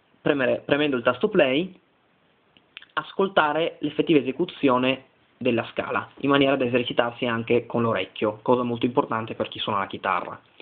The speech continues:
Premendo il tasto in alto a destra, che, mm, indica una stellina, andremo a selezionare la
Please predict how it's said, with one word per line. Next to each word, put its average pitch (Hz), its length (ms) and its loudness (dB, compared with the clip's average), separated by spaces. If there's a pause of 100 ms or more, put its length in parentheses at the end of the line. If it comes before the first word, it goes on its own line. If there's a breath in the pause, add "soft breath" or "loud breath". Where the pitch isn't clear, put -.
(520 loud breath)
Premendo 151 380 0
il 120 100 -4
tasto 120 380 -2
in 110 100 -2
alto 110 200 0
a - 20 0
destra, 127 640 0
che, 113 640 -2
mm, 98 260 -10
indica 113 360 -4
una 98 420 -2
stellina, 147 520 0 (460 loud breath)
andremo 151 640 0
a 123 280 2 (180)
selezionare 123 960 0 (720)
la 117 140 -4